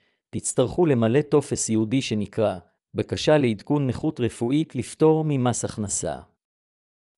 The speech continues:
אפשר להשיג את הטופס באמצעות חיפוש מהיר בגוגל. שימו לב שאתם ממלאים את הטופס במלואו, כדי שלא תתבקשו להוסיף מסמכים נוספים בהמשך.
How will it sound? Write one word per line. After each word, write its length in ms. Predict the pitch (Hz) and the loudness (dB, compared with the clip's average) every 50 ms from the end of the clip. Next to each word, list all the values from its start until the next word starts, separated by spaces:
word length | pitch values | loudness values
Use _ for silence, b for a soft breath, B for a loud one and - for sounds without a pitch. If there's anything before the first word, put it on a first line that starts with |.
| _ - 104 | _ -14 -12
אפשר 360 | - - - - 170 170 175 | -10 -4 0 2 2 2 2
להשיג 420 | 160 101 90 - - 147 143 117 | 2 0 0 0 -2 -2 -2 -2
את 100 | 104 - | -2 -4
הטופס 440 | 101 - - 139 - - 101 - - | -4 -2 -2 -2 -2 -2 -6 -6 -2
באמצעות 540 | 101 107 104 101 - - 113 120 151 151 - | -2 -2 -2 -2 0 0 0 0 0 -4 -6
חיפוש 460 | - - 113 - - 156 143 - - | -8 -10 -8 -4 -2 -2 -2 0 0
מהיר 400 | 120 117 101 107 131 143 143 131 | 0 0 0 0 0 0 0 0
בגוגל. 600 | 120 123 113 98 104 92 82 71 69 67 58 67 - _ _ _ _ _ _ _ _ _ _ _ _ _ _ _ _ _ _ _ | 0 -2 0 0 -2 -4 -4 -4 -8 -12 -12 -14 -20 _ _ _ _ _ _ _ _ _ _ _ _ _ _ _ _ _ _ _
שימו 320 | - - - 175 185 180 151 | -8 -4 0 0 2 4 4
לב 260 | 120 120 110 107 98 | 6 6 4 4 2
שאתם 400 | - - 127 98 - - 131 135 | 0 -2 -2 -2 0 0 0 0
ממלאים 520 | 135 120 110 107 107 104 107 123 143 147 | 2 0 0 0 0 0 -2 -2 -2 -2
את 100 | 131 123 | -2 -4
הטופס 460 | 120 - - 151 143 - 131 113 - - | -2 0 0 0 0 0 -4 -4 -4 -2
במלואו, 680 | 101 113 110 110 107 104 98 - 90 90 80 - - _ _ _ _ _ _ _ _ - | -2 -2 0 2 2 0 0 0 -2 -4 -4 -6 -10 _ _ _ _ _ _ _ _ -6
כדי 240 | 110 101 117 113 | -2 0 0 0
שלא 320 | 107 - 123 117 131 156 160 - | 0 0 0 2 2 2 0 0
תתבקשו 560 | 139 - 110 104 104 - - - 156 151 143 | -4 -4 -2 -4 -4 -4 -4 -2 0 2 2
להוסיף 500 | 123 110 107 - - 156 160 151 - 131 | 4 2 2 2 0 -2 -4 -4 -4 -6
מסמכים 540 | 120 - - 123 123 - - 156 160 156 143 | -6 -4 -4 -4 -6 -4 -4 -4 -4 -4 -4
נוספים 500 | 123 - - 120 - - 170 165 160 139 | -6 -6 -6 -8 -4 -4 -4 -2 0 0
בהמשך. 760 | 135 120 110 104 - - - 95 - - - - - _ | 0 0 0 -2 -4 -4 -6 -8 -8 -10 -14 -20 -20 _